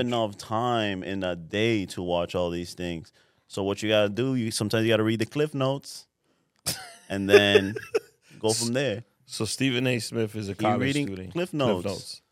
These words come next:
Speaker 1: Yeah, I respect it though. How much he gets a year?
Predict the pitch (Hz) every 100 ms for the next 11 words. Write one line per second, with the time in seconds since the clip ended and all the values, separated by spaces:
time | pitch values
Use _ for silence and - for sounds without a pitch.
0 | _ _ 156 156 135 87 98 - _ -
1 | 123 160 - 104 - 110 113 139 165 -
2 | 127 143 147 143 147 139 131 95